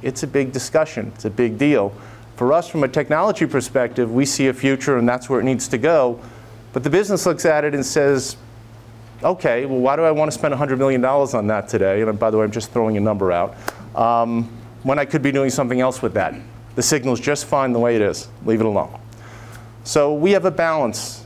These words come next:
in that perspective. Uh, you know, we were talking about, uh, I S nine, that for those of you who have, uh, distribution in South America know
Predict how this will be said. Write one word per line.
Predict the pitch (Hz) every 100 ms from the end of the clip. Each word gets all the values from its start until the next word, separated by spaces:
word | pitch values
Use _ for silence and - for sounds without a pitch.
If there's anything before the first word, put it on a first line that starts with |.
| - -
in | 113
that | 101 -
perspective. | - - - 80 - 80 - - -
Uh, | 104 107 107 104
you | 123
know, | 113
we | 117
were | 117
talking | 117 131 123 123
about, | 110 117 113 113 123
uh, | 120
I | - 123
S | 117 -
nine, | 139 131 120
that | 113 110 - -
for | 113
those | 113 113
of | 110
you | 110 110
who | 113
have, | 113 107 104 -
uh, | 104 107
distribution | 117 110 107 101 117
in | 110
South | 120 110
America | 117 113 117 113 107
know | 110 110